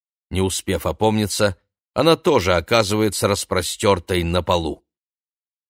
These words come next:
В этот же момент Чарли врывается в одну из палат и включает свет. Тут стоят две койки, но занята только одна. На ней старая женщина с блуждающим взором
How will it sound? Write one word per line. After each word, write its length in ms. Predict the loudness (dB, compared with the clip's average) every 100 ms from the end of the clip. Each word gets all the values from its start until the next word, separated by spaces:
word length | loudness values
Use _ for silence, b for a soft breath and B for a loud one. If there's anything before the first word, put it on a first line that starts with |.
| -4
В 60 | 0
этот 260 | 0 0
же 160 | -2 -2
момент 500 | 0 2 2 2 -4 _ _ _ _
Чарли 580 | -8 0 2 4 2 2
врывается 640 | 2 4 4 4 4 0 2
в 60 |
одну 260 | 2 2 0
из 160 | 0
палат 640 | 0 2 4 2 0 -6 2
и 100 | 2
включает 680 | 2 -4 -2 0 0 0 -4
свет. 480 | -6 -4 -6 -10 _ _ _ _ _ _ _ -4
Тут 200 | -2 -2
стоят 640 | -2 0 2 2 0 -6 -14
две 400 | -8 -2 -2 -2
койки, 580 | 0 0 0 -4 -6 _ _ _ _
но 240 | 0 2 2
занята 640 | 2 0 0 0 2 2
только 540 | 2 0 0 2 2
одна. 420 | 2 2 0 0 -4 _ _ _ _ _ _ _ _
На 160 | 0 2
ней 240 | 2 0
старая 500 | 0 2 4 4 2
женщина 680 | 0 0 0 0 -2 -2 -2 -4 _ _
с 100 | -10
блуждающим 920 | -4 0 0 2 4 4 2 -2 -2 -2
взором 580 | -2 2 4 4 2